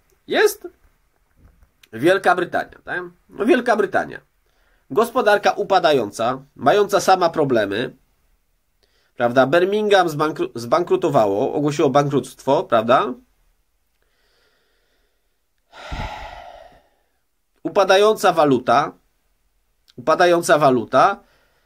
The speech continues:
Kraj, który wyszedł z Unii Europejskiej, y, y, k-, y,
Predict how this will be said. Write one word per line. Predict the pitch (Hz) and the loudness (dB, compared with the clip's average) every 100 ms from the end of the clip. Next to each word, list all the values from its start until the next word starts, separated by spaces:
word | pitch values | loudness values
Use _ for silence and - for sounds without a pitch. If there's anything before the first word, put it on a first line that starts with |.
| _ | _
Kraj, | - 175 233 | -2 0 2
który | 220 180 | 2 2
wyszedł | 175 190 180 | 0 -2 -4
z | 139 | -4
Unii | - 180 180 | -4 0 2
Europejskiej, | 165 156 143 117 101 - 151 208 240 - _ _ _ _ _ _ _ _ _ _ _ _ _ _ _ _ _ _ _ _ _ - | 4 4 2 2 0 0 2 2 0 -6 _ _ _ _ _ _ _ _ _ _ _ _ _ _ _ _ _ _ _ _ _ -6
y, | |
y, | 175 - - 120 | -4 -4 -6 -8
k-, | 143 - | -8 -12
y, | - | -12